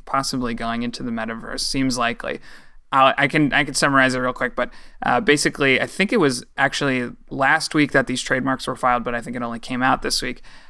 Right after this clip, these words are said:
Nike had filed several trademarks for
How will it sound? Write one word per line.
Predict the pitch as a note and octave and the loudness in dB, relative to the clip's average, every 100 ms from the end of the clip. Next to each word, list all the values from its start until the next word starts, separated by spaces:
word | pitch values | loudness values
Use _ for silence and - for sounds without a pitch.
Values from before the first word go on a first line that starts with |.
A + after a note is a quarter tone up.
| - | -16
Nike | - - C#3 C#3 C3+ C#3 | -12 -2 2 2 2 2
had | C3 | 0
filed | - C3+ B2+ | 2 0 0
several | B2 C3+ C3 B2+ | -2 -2 -2 -4
trademarks | - C3 B2 B2+ A#2+ - | -2 -4 -2 -2 -2 -4
for | C3 A#2+ | -4 -4